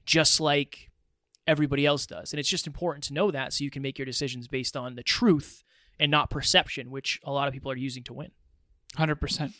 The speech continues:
Speaker 2: Hundred percent. Well said, Kev.
Speaker 1: I appreciate that very much. Uh, tomorrow, you are going to hear me on Amy Lenius's podcast, Evolution of Mom. I talked about filling your cup. I don't remember. It's been a,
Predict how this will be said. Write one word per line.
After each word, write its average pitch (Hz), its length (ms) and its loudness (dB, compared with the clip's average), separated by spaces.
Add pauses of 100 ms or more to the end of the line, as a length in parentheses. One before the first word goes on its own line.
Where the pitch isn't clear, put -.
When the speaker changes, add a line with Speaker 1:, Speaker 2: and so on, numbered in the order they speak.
(140)
Speaker 2:
Hundred 151 160 0
percent. - 300 -4 (140)
Well 151 160 8
said, 139 220 2
Kev. 135 160 -4 (260)
Speaker 1:
I 196 60 8
appreciate 165 320 2
that 151 80 -2
very 147 140 0
much. 214 220 4 (300)
Uh, 220 280 8
tomorrow, 233 760 8
you 196 220 6
are 220 100 8
going 208 280 4
to 208 160 0
hear 208 300 4
me 214 480 4
on 175 420 4 (100)
Amy 190 640 2 (140)
Lenius's 185 580 4
podcast, 160 640 4
Evolution 170 540 0
of 151 200 0
Mom. 165 440 6
I 151 100 2
talked 160 260 -2
about 143 280 -2
filling 175 420 -2
your 143 120 -6
cup. - 400 2
I 170 60 -8
don't 165 80 -6
remember. 139 300 -6
It's 123 100 -12
been 143 140 -4
a, 127 160 -8